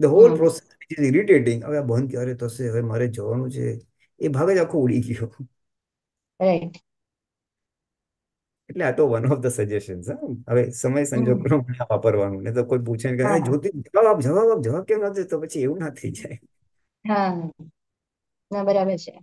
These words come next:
Speaker 1: પણ આ ટેપ રેકોર્ડ છે ને, ત્યાં આવી રીતે વાપરી શકાય.
Speaker 2: હા. કરેક્ટ.
Speaker 1: અસર, અસર મુક્ત થવા માટે.
Speaker 2: હમ. કરેક્ટ.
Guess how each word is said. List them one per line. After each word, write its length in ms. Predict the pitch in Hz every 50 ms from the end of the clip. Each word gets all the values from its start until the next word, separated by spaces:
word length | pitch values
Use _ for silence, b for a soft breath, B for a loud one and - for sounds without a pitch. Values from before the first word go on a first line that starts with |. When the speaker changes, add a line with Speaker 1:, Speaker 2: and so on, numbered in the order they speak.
| _ _ _ _ _ _ _ _
Speaker 1:
પણ 120 | - 156 160
આ 120 | 156 151
ટેપ 200 | 151 160 185 180
રેકોર્ડ 360 | 185 175 165 156 180 175 175
છે 100 | 180 202
ને, 100 | 185 190
ત્યાં 280 | 151 127 143 139 147 139
આવી 120 | 131 139
રીતે 200 | 139 139 123 135
વાપરી 300 | 127 120 110 107 110 104
શકાય. 420 | 104 - 101 107 90 87 87 - _ _ _ _ _ _ _ _ _ _ _ _ _ _ _ _ -
Speaker 2:
હા. 300 | 202 202 190 170 160 - - 165 - _ _ _ _ _ _ _ _ _ _ _ _ _ _ _ -
કરેક્ટ. 140 | 190 170
Speaker 1:
અસર, 220 | 147 107 113 113 107 104 104 104 _ _ - - -
અસર 340 | - 113 110 - 131 131 127
મુક્ત 300 | 117 110 110 110 - -
થવા 400 | 113 - - 87 90 92 90 87
માટે. 360 | 85 85 87 107 110 - _ _ _ _ _ _ _ _ _ _ _ _ _ _ -
Speaker 2:
હમ. 300 | 196 202 196 185 170 160 170 - _ _ _ _ _ _ _ _ _ _ _ _ _ _ _ _ _ _ _ _ _ _ _ _ _ _ _ _ _ _ _ _ _ _ _ _ _ _ _ _ _ _ _ _ _ _ _ _ _ _ -
કરેક્ટ. 360 | - - 170 175 170 _ _